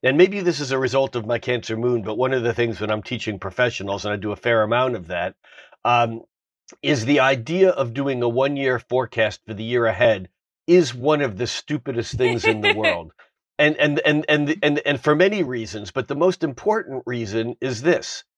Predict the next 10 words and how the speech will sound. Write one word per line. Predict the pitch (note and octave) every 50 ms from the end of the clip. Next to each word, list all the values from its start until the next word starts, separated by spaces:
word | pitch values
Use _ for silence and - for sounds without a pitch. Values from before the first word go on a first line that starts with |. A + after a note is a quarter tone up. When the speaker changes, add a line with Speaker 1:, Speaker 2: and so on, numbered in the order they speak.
| _ _ _ _ _ _ _ _ _ _ _ -
Speaker 1:
The | C#3 C3+
client | - - D3+ F#3+ G#3 G3+ G3+ F3+ -
who | - A2+ C#3+
walks | C#3+ C3 B2+ D3+ D#3 E3 - - - -
in | D#3+ D3+ C#3 B2
for | - - A#2+ A#2+
a | A#2+
one-year | A#2+ A#2 C3+ C#3+ D3 C#3+ C3+ C#3 C#3 C3 C3 C3
ahead | B2 A#2 G#2+ G#2 B2 B2 A#2+ A2 -
forecast, | - C#3 D3 D3 C#3 - - A2 G2+ F#2 F2+ F#2 - - -